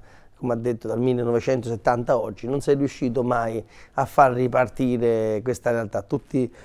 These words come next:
provano all'inizio a ridargli slancio, nessuno riesce poi alla fine a, a mettere in campo le risorse giuste e questo è, è uno spreco, perché queste risorse che se non si sono dedicate per l'ennesima volta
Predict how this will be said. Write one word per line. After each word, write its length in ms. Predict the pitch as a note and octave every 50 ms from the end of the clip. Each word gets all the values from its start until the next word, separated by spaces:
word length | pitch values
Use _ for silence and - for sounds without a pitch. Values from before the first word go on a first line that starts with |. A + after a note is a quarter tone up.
| - -
provano 420 | - - D3+ D#3+ D#3+ D3 C#3+ C#3 C#3
all'inizio 440 | C#3 C#3 C#3+ D3+ D#3+ D3 - - C#3
a 40 |
ridargli 380 | C3 C3+ C3+ C#3+ D3 D3 D3 D#3+
slancio, 580 | C#3+ A#2 B2 C3+ B2 A#2+ A#2 G#2+ - - A#2+ A2
nessuno 480 | A2 C3 B2+ A#2 - - - A#2+ A#2 A#2
riesce 460 | A#2 A#2+ A2+ A2 G#2+ - - A#2 A2+
poi 200 | G#2+ A#2+ A2+ G#2+
alla 180 | G#2+ G#2+ G#2+ G2+
fine 340 | G2 G#2+ G#2 G2 G#2 G#2 G2+
a, 360 | G2+ G2+ G2+ G2+ G2 - - - - - - - - - - _
a 260 | G#2+ G2+ G2 G#2 A2
mettere 440 | A#2+ B2+ C3+ C3 - - C3+ A#2+ B2+
in 120 | B2 B2
campo 800 | - - C3 B2 A#2+ B2 B2 A#2 A#2+ A#2 A2+ A2 A2 A2 A2 A2
le 100 | A2+ A#2
risorse 380 | A#2+ A2 A#2+ A#2 G#2+ - A2
giuste 240 | G#2+ - G#2+ A2 C3
e 40 | C3+
questo 360 | - G3 F3+ - - C3+ B2+
è, 320 | D3 C#3+ B2+ A#2+ - - - -
è 100 | - -
uno 140 | C#3 C3 B2+
spreco, 460 | A#2 - - C#3+ C3 A2 G2+ G2+ G2 - - _ - _ - - - - - - -
perché 340 | - A2+ - C3+ B2+ A2 -
queste 300 | - D3+ C#3+ - - D3
risorse 420 | C#3 C3+ - F#3+ F#3 - - -
che 120 | C3+ C3+ B2+
se 180 | - - D3+
non 160 | C#3 B2+ B2
si 100 | A2 -
sono 140 | B2+ C#3 C#3+
dedicate 500 | C3+ C3 B2+ A#2+ C3+ C3 D3+ D3+ C3+ C3
per 120 | B2+ B2+ A#2+
l'ennesima 380 | A#2+ C3 C#3 C3 A#2 C3 B2
volta 580 | B2 B2+ B2+ B2 A#2 A2 F#2+ - A#2+ A#2+ G2+